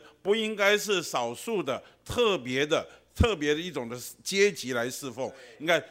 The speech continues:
全体都要侍奉。所以弟兄今天说到我们侍奉神才是理所当然的，侍奉神才是合理的侍奉，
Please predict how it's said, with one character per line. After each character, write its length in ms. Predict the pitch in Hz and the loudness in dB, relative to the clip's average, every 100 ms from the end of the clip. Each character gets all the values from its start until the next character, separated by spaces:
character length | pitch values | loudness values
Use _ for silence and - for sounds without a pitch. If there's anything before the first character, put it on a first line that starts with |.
| - | -10
全 440 | - 160 170 208 226 | 0 8 8 8 4
体 200 | 147 127 | -4 -8
都 220 | - 147 | -2 0
要 160 | 147 123 | 2 0
侍 240 | - 147 | -2 -4
奉。 240 | - 139 92 - _ - - - - - - | 0 -2 -2 -12 _ -20 -20 -18 -16 -16 -14
所 200 | - 156 | -6 -4
以 160 | 151 | -2
弟 220 | 135 175 156 | -6 -10 -10
兄 180 | 165 | -8
今 160 | 160 160 | -6 -6
天 140 | 160 | -6
说 260 | 135 - 156 | -8 -10 -4
到 260 | 170 151 - - _ _ | 2 2 0 -10 _ _
我 160 | - 123 | -8 -6
们 100 | 135 | -6
侍 220 | 135 190 | -8 -10
奉 180 | 185 170 | -6 -6
神 400 | 135 123 131 156 | -4 -2 -2 -2
才 180 | - 120 | -8 -8
是 260 | - 147 110 - - | -4 -4 -6 -10 -12
理 360 | 117 117 147 | -8 -6 -6
所 300 | 143 113 87 - | -6 -10 -12 -14
当 220 | 101 110 | -14 -14
然 100 | 80 78 80 | -18 -20 -20
的， 80 | - - - - - - - - - - | -20 -20 -20 -20 -18 -20 -20 -20 -20 -12
侍 220 | - 190 | -4 0
奉 180 | 175 160 | 2 2
神 240 | 143 135 | 0 -2
才 160 | 131 135 | -2 -4
是 240 | 156 143 - - | 0 -2 -2 -10
合 400 | - 123 143 175 | -8 0 4 4
理 180 | 139 | 0
的 140 | 101 113 | -4 -4
侍 240 | - 139 | -4 -6
奉， 260 | 104 139 | 0 0